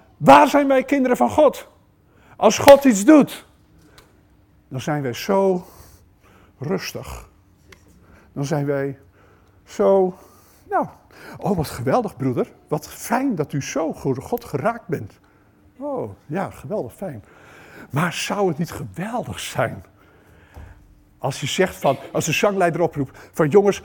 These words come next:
laten we zingen met een woord van dankbaarheid naar God toe." Dan zeggen we, "Dank u, Heer." Met z'n allen.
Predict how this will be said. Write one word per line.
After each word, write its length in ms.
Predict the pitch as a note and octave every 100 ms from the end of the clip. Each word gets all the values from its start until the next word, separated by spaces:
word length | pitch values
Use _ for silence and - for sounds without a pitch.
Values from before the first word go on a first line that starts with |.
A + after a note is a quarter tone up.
| -
laten 320 | D#3 G#3 G3
we 60 | F3
zingen 520 | D3 C3+ B3+ B3 F3+
met 160 | D#3+ D#3
een 200 | D3+ A#2+
woord 320 | D3+ B3+ B3+
van 320 | - F3 G#2+ A2
dankbaarheid 560 | A#3+ C4 A3 F3 F#3+
naar 120 | F3+ D3+
God 260 | A3+ G#3+
toe." 200 | G3 C3+
Dan 580 | - - - - - F3
zeggen 80 | D3
we, 220 | A2 C#3
"Dank 340 | D#4+ E4+ F4
u, 140 | E4+ D#4+
Heer." 640 | D#4 D#4+ D#4 C4+ G3+ B2+ - - - - - - - - - -
Met 320 | B3 C4+ -
z'n 100 | C4+
allen. 800 | G#3 A3 C#4 D4 C#4 G#3+ D#3